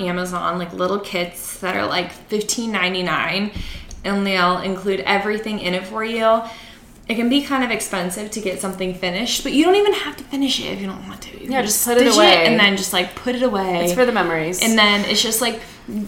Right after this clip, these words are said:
Speaker 1: keep, keep your hands busy. And another good thing is a Kindle, which that's kind of a little pricier. But once you get it, you, I think I get, you get,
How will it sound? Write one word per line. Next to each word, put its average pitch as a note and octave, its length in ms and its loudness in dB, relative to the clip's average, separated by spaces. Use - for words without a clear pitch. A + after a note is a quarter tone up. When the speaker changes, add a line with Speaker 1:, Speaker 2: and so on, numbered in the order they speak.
Speaker 1:
keep, A#3+ 320 -8
keep D4 220 2
your D4+ 100 0
hands C4 320 4
busy. F3+ 720 0
And A3+ 380 4
another A#3 680 2
good C#4+ 180 2
thing A#3 240 -2
is A3 260 -2
a A3+ 60 -2
Kindle, G3+ 680 0
which G#3+ 240 -4
that's G#3+ 260 0
kind G#3 220 -2
of F#3+ 60 -4
a F3+ 140 -2
little F3+ 300 -4
pricier. A#3+ 800 -4
But G#3+ 80 -8
once A3 240 -2
you G#3 100 -6
get B3 160 -2
it, G#3 300 0
you, G#3 120 -4
I G3 140 -4
think A#3+ 200 -6
I C4+ 120 -2
get, A#3 220 -4
you G#3 80 -6
get, G3 220 -4